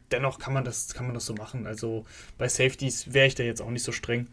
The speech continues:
Ähm, wir haben uns da vorher auch nicht abgesprochen, ob man das, ob man das so genau handhaben muss oder nicht. Von daher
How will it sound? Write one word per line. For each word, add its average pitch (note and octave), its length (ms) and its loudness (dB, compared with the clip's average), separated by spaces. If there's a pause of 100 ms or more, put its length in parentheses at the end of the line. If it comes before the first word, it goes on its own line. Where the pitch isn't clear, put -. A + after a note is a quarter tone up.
(420)
Ähm, A2+ 400 -6
wir D3 120 12
haben D#3+ 120 12
uns C#3+ 120 6
da C3+ 100 8
vorher C3+ 260 10
auch A#2+ 80 8
nicht B2 140 0
abgesprochen, B2 520 2
ob A#2 160 -4
man B2 120 2
das, - 360 -2
ob B2 120 -4
man B2+ 100 6
das A#2+ 140 0
so C3+ 120 8
genau B2+ 360 8
handhaben C3 380 6
muss B2 180 0
oder A#2+ 120 4
nicht. C3+ 280 2
Von A2+ 160 -6
daher A2 280 -4